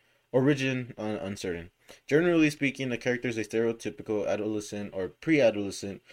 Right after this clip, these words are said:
uh, Enjuin, a daughter of a penniless family who goes from selling camellias on the streets to being sold, forced to perform in a re-,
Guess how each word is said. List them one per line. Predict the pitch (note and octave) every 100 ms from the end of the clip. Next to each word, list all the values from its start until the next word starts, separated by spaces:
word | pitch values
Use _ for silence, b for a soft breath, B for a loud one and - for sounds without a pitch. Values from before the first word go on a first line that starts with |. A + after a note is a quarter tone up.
| B B _
uh, | F#2 F#2+ F2+
Enjuin, | - A#2 A2 G#2+ G#2+ G2 G2+ A#2
a | - G2+
daughter | F#2 A#2+ C3+ C3+ C3+
of | A#2 G#2
a | G#2+
penniless | G#2 A#2 B2 B2 A#2+ A#2 A#2 - -
family | A#2 A2+ G#2+ G2+
who | G#2
goes | A2 G#2+
from | - G2
selling | - A#2 A#2+ A#2
camellias | A2+ G#2+ A2 A2 A#2 A2+ - b b -
on | B2
the | A#2+
streets | - A#2+ A2+ A2+ -
to | A2
being | G2+ G#2
sold, | G2+ - A2+ B2 B2 b b _ -
forced | A2+ A2+
to | -
perform | G2+ - G#2+ G2+ -
in | F#2+ G#2 G2+ -
a | - G2 G2 F#2 _ _ -
re-, | G#2 G#2